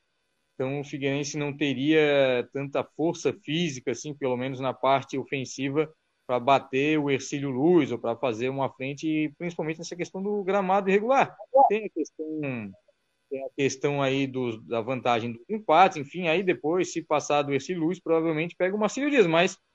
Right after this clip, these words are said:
no ano passado também o Figueirense, todo mundo esperava que a final fosse uma, e o Figueirense na final da Copa Santa Catarina acabou pegando o Juventus de Araguá, que foi uma surpresa. Então, acho que o primeiro momento é buscar superar o Hercílio Luz.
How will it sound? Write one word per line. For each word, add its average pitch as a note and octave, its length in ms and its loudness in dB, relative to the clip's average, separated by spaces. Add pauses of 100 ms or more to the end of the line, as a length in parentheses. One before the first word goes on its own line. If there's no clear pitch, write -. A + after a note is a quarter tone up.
(200)
no E3+ 80 2
ano F#3+ 100 2
passado E3 500 4
também D#3+ 280 -2
o D3+ 60 -6
Figueirense, C#3 1120 -4
todo D#3 180 -4
mundo D3+ 220 -6
esperava C#3 520 2
que C#3 120 -4
a B2+ 60 -2
final C#3 340 -2
fosse D3+ 260 -4
uma, F#3+ 300 -2 (320)
e F3+ 40 -2
o F3 40 -2
Figueirense E3+ 500 0
na E3 100 0
final D3+ 260 -2
da D#3+ 80 0
Copa D#3+ 240 0
Santa D#3 180 -4
Catarina D3 320 -4
acabou D#3 300 -2
pegando D3+ 360 -4
o D3+ 40 0
Juventus C#3+ 340 -4
de C3+ 140 -2
Araguá, C#3 360 4
que - 80 -10
foi F3+ 80 0
uma F#3 160 0
surpresa. G#3 460 4
Então, D3+ 260 -2
acho D#3+ 140 -2
que F3 60 -8
o D3 40 -6
primeiro E3+ 300 0
momento D#3+ 520 -2 (460)
é E3+ 200 6
buscar C#3 840 4
superar D3+ 560 4
o C#3+ 80 4
Hercílio E3 340 -2
Luz. C#4 360 0